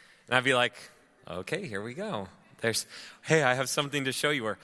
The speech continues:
"Hi, how are you?" Like, there was always this real awkward thing. One day, uh, I, I came home and, and Janae goes, "How are you?" And I'm going, "Well, I'm about to get,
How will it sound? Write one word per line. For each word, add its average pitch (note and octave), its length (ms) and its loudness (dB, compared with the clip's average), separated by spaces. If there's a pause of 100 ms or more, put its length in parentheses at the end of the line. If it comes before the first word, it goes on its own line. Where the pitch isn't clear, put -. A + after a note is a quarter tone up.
(140)
"Hi, B2 420 2
how A#2 240 0
are A#2+ 240 2
you?" C3 80 -4
Like, B2+ 160 2
there C#3+ 80 0
was C3+ 140 -2
always D#3 360 2
this C3+ 160 -4
real C#3 400 2
awkward C3+ 460 0
thing. C3+ 140 0
One C#3+ 160 0
day, B2 140 4 (380)
uh, C3+ 220 6
I, C3 240 4
I C3 120 2
came D#3 200 0
home D3 240 4
and, C3+ 140 -6 (240)
and C3+ 200 2
Janae C#3 360 0
goes, B2+ 320 0 (640)
"How A#2+ 280 4
are A#2 200 2
you?" A2 300 -2
And G#2+ 120 -4
I'm G#2+ 120 -6
going, G2+ 320 -4
"Well, C#3+ 280 -6
I'm A2 120 -10
about G#2+ 240 -8
to - 40 -14
get, C#3+ 220 -6